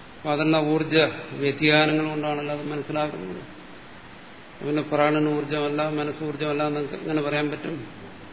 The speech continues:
പ്രാണൻ ഊർജമല്ല, മനസ്സ് ഊർജമല്ല എന്ന് പറയാൻ, എനർജി അല്ല എന്ന് പറയാൻ കാരണം അത് ഭൗതികമല്ലാത്തതുകൊണ്ടാണ്. കാരണം അത് തന്മാത്ര ആയതുകൊണ്ടാണ് ഇത്ര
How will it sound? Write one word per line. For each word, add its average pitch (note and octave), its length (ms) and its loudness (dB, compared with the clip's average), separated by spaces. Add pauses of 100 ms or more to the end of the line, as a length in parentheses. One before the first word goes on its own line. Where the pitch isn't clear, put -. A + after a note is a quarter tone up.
(1080)
പ്രാണൻ C#3 340 2 (120)
ഊർജമല്ല, D#3 460 4 (160)
മനസ്സ് D#3 240 0
ഊർജമല്ല D#3 480 2
എന്ന് D#3 160 0
പറയാൻ, C#3+ 200 0 (180)
എനർജി D3 360 4 (160)
അല്ല D3 180 0
എന്ന് D#3 140 0
പറയാൻ D3+ 260 2
കാരണം D3+ 340 2 (420)
അത് C#3+ 80 -4 (100)
ഭൗതികമല്ലാത്തതുകൊണ്ടാണ്. C#3 1000 0
കാരണം C3+ 200 0
അത് D3+ 100 -2 (100)
തന്മാത്ര D#3 480 2
ആയതുകൊണ്ടാണ് C#3 540 -4 (1400)
ഇത്ര C3+ 240 -2